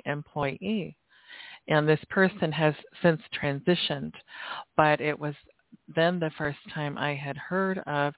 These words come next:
and this was in the Seattle, Washington area, um, I learned about the Boeing Psychic Fair. And I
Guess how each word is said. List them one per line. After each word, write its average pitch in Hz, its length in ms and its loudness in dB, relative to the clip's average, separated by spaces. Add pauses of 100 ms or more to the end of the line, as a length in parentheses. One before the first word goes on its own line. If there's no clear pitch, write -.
(280)
and 165 100 4
this 165 180 6
was 156 140 2
in 151 120 0
the 147 120 -2 (100)
Seattle, 143 380 -2
Washington 151 680 -2
area, 156 600 2 (680)
um, 151 640 6
I 151 160 6
learned 156 320 2
about 147 280 4
the 151 60 0
Boeing 147 480 2 (120)
Psychic 208 360 0 (140)
Fair. - 360 -2 (580)
And 160 160 2
I 156 220 6